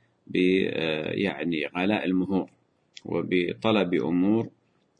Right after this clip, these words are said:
آه، حقيقة، يعني، تشير إلى أن الحالة حالة بيع وشراء، وحالة، آه، مصالح ومكاسب، وهذا حقيقة لا يليق. الله عز وجل عظم عقد الزواج، قال: "وأخذنا منكم ميثاقا غليظا".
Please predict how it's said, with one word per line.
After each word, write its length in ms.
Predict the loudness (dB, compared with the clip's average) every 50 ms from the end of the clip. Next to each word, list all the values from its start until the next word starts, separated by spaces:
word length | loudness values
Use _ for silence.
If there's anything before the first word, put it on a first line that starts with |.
| -12 -10
آه، 160 | -8 -6 -8
حقيقة، 800 | -8 -8 -10 -6 -2 -2 -2 -2 -2 -6 -8 -6 -6 -6 -6 -6
يعني، 500 | -4 -4 -4 -4 -6 -8 -8 -6 -6 -6
تشير 460 | -6 -8 -10 -6 0 4 4 4 4
إلى 280 | 4 0 0 -2 -2 -2
أن 440 | -4 -4 -4 -2 -2 -2 -4 -6 -8 -12 _ _ _ _ _ _ _ -14 -12
الحالة 400 | -12 -6 -2 0 0 0 0 -2
حالة 380 | -2 -4 -4 -2 -2 -4 -4 -6 -2
بيع 280 | 0 2 2 2 2
وشراء، 600 | 0 -4 -6 -6 -4 -4 -2 -2 -2 -4 -4 -6 -8
وحالة، 800 | -10 -10 -8 -6 -4 -4 -4 -6 -8 -8 -8 -6 -6 -6 -8 -10 -14 _ _ _ _ _ _ _ _ -12
آه، 200 | -10 -8 -6 -4
مصالح 720 | -2 -2 -2 -4 -4 -4 -2 0 0 2 0 -2 -2 -2
ومكاسب، 840 | -4 -4 -4 -4 -4 -4 -4 -2 -2 -4 -6 -6 -6 -6 -6 -8 -8
وهذا 260 | -6 -6 -4 -6 -6
حقيقة 440 | -6 -8 -10 -10 -12 -8 -6 -4 -2
لا 140 | 0 2
يليق. 380 | 2 4 4 4 4 4 2 0 -6 _ _ _ _ _ _ _ _ _ _ _
الله 360 | -2 0 2 2 0 0 -2 -2
عز 220 | -4 -4 -2 -2
وجل 320 | -2 0 0 0 0 -2 -2 -4
عظم 480 | -4 -4 -4 -2 0 0 2 2 0
عقد 300 | -2 -4 -8 -8 -4 -4
الزواج، 440 | -4 -2 -2 -2 -2 -2 -2 -4 -8 -12 -16 -10 -6
قال: 180 | -4 -2 0
"وأخذنا 560 | 0 0 0 -2 -4 -4 -2 -2 -2 -2 -2
منكم 340 | 0 0 -2 -2 -2 -4 -2
ميثاقا 560 | 0 0 0 -2 -2 -4 -4 -4 -4 -4 -6
غليظا". 600 | -8 -4 -2 0 2 2 2 0 -2 -4 -8 -10